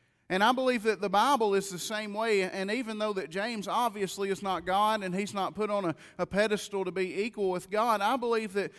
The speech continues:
the Holy Spirit inspired these men to write what, these words that they wrote. And so James asked this question. He asked, he says, "Who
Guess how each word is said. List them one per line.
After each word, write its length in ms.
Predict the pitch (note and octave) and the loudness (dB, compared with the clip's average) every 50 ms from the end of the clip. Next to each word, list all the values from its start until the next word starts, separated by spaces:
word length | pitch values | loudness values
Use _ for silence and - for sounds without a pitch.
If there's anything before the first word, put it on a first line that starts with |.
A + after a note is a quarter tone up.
| - - - | -20 -10 -4
the 120 | F3+ G3 | -2 -2
Holy 400 | F3+ G#3 B3+ C#4+ D#4 D4 B3+ A#3 | 0 2 2 2 0 0 -4 -6
Spirit 600 | G3 - - - B3 A#3+ G#3+ F3+ E3 F3 F#3+ - - - - - _ _ _ _ _ _ _ _ - | -6 -8 -10 -10 -6 -4 -2 -2 0 -2 -2 -4 -8 -14 -20 -20 _ _ _ _ _ _ _ _ -4
inspired 720 | G3+ F#3+ F3+ - - A3+ A3+ A#3+ C4+ C4 A3+ G3 F#3 E3+ | -4 -2 -2 -2 -4 -2 0 2 2 2 2 2 2 2
these 260 | G3 A3 C4 A#3+ - | 0 0 0 -2 -4
men 480 | A3 A3 A3 A3 G3+ F3+ D#3+ D3+ D#3 E3 | -6 -6 -4 -2 -2 0 0 0 -2 -2
to 180 | D#3+ - F#3 F3 | -4 -2 -2 0
write 460 | E3+ F#3 G#3 A#3+ B3 A3 F#3+ E3+ - | 2 2 2 4 4 4 2 2 0
what, 320 | - F#3 G3 G3+ - - F3 | -2 -2 -2 -2 -2 -2 -2
these 220 | G3 G#3 G3+ G3+ | -2 -2 -2 -4
words 380 | A3 A3+ B3 C4 B3 G#3 E3 F#3+ | -4 -4 -2 -2 -2 -4 -4 -4
that 180 | F#3+ D#3+ D#3+ | -6 -4 0
they 140 | F#3+ F#3 F#3 | 0 0 0
wrote. 480 | F3+ G#3 A#3+ B3+ A3+ E3+ C3+ - - - _ _ _ _ _ _ _ _ _ _ - | 0 0 -2 -2 -2 -4 -6 -8 -12 -20 _ _ _ _ _ _ _ _ _ _ -2
And 140 | G3+ G#3 G3+ | -2 -2 0
so 200 | - A#3 A3+ G#3 | 2 2 2 2
James 640 | F3+ E3 G3+ A3 C4 C#4+ C#4 B3+ A3+ F#3+ E3 - - | 2 0 0 0 2 2 2 0 -2 -4 -6 -6 -6
asked 480 | F#3 A3+ B3 C4+ C4 - - - - | -4 -2 0 0 -2 -2 -4 -8 -6
this 200 | F3+ G3 F#3+ - | -6 -6 -6 -6
question. 600 | - - - A#3 A3+ A#3 A3 - - - D#3+ D3 | -8 -10 -6 -4 -2 -2 -2 -4 -6 -6 -6 -4
He 200 | D#3 F#3+ G3+ F3+ | -4 -4 -4 -4
asked, 400 | F3+ G#3+ A#3+ B3+ A3 G3+ - - | -2 -2 0 0 0 -2 -2 -4
he 100 | A#3 A#3 | -6 -6
says, 260 | A3+ - A#3 G#3 G3 - - - - - _ | -4 -2 -4 -4 -4 -6 -12 -20 -20 -20 _
"Who 640 | - C#4 E4 F4 E4+ D4 G#3 F3 D#3+ E3 F#3 F3+ | -2 -2 0 0 0 0 2 2 2 0 -2 -4